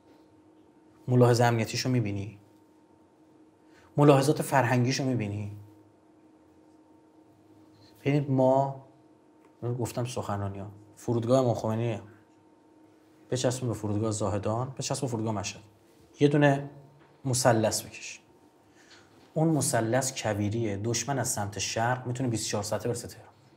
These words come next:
اون مثلث نباید خالی از سکنه باشه.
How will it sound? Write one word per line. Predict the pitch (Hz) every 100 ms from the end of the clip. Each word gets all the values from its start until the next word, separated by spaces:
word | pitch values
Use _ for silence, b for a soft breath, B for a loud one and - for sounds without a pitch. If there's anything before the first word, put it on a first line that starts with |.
| _ _ _ _ _ - - - - - - - - b b b b b
اون | 165 170
مثلث | 151 123 135 120 123 127 135
نباید | 117 107
خالی | - 98 95 98
از | -
سکنه | 92 92 95
باشه. | 92 - -